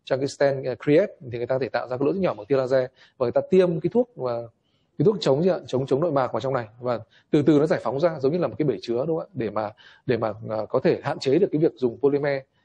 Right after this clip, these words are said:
trong các cái tình huống này. Thì đây là một số các cái ý tưởng mà khi mà chúng ta sử dụng các stent, đúng không ạ? Và cái, cái câu chuyện cuối cùng mà cũng gây rất là nhiều tranh cãi gần đây là gì ạ? Là các cái stent tự tiêu hay là stent B V S,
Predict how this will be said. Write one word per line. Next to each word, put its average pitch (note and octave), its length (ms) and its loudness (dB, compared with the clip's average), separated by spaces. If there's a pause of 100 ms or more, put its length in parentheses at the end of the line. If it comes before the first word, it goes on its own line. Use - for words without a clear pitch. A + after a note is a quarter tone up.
(140)
trong C3+ 200 -2
các F3 180 -2
cái F#3 100 -6 (220)
tình A#2+ 140 0
huống A2+ 140 -4
này. C#3+ 120 -4 (1200)
Thì D3+ 60 4
đây D#3 100 6
là D3+ 60 4
một B2 80 -2
số C3 160 0
các F3+ 160 0
cái G#3 80 -2
ý E3 160 2
tưởng D#3 240 4
mà G#2+ 60 -8
khi D3 120 0
mà C3+ 100 0
chúng A#2+ 100 -4
ta C#3 100 0
sử A#2 80 -4
dụng B2 140 -4
các D#3 120 -2
stent, D3+ 280 0
đúng C3+ 100 2
không C#3+ 100 0
ạ? - 80 -20 (280)
Và C3 120 4
cái, B2+ 220 -4
cái E3 360 4 (300)
câu F#3+ 140 6
chuyện G3 180 4
cuối D3+ 160 6
cùng D3+ 340 4
mà C3 120 2
cũng - 220 -6
gây E3 180 6
rất C4 120 4
là C4+ 60 4
nhiều E3+ 140 6
tranh C#3+ 140 0
cãi D#3+ 80 0
gần E3+ 100 2
đây C#3+ 140 6
là A#2+ 140 2
gì A#2+ 100 0
ạ? C3 60 2 (340)
Là B2 140 2
các E3 100 -2
cái F3 100 -8
stent D#3 420 0
tự F3 180 4
tiêu F3 180 6
hay D3 80 -4
là B2 60 -4
stent C#3+ 240 -2
B D3 40 0
V D#3 180 4
S, A3+ 180 4